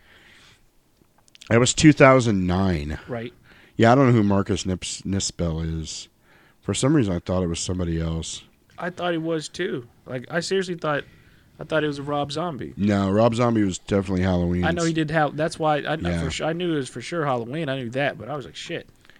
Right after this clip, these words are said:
Speaker 1: So in any case, we had Hellraiser Bloodlines,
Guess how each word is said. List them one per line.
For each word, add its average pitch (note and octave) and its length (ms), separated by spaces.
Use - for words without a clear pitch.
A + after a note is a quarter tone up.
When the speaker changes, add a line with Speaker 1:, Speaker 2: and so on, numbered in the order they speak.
Speaker 1:
So - 180
in C3+ 60
any E3+ 140
case, A2+ 300
we A#2 120
had G#2+ 180
Hellraiser A#2 440
Bloodlines, F#2 640